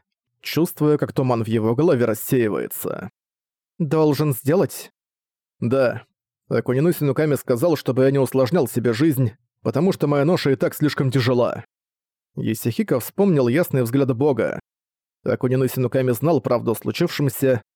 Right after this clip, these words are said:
пусть не во всех подробностях, и поэтому пытался защитить Юсихико от тяжести, которую лакей пытался взвалить на себя.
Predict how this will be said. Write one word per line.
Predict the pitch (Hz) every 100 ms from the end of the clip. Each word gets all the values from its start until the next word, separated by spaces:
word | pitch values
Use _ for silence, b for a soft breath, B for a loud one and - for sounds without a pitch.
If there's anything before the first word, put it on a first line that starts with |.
| _ _ _
пусть | 254 -
не | 143 123
во |
всех | 110 127 -
подробностях, | 110 131 170 139 - 135 120 - _ _ _ _
и | -
поэтому | 175 226 220 151
пытался | 123 117 214 185 127
защитить | 120 - 127 202
Юсихико | 127 - 117 185 135
от | 110
тяжести, | - 214 139 - -
которую | 127 117 - 170 120
лакей | 113 220 170
пытался | 127 151 131 127
взвалить | 113 123 139
на | 123
себя. | - 110 110 -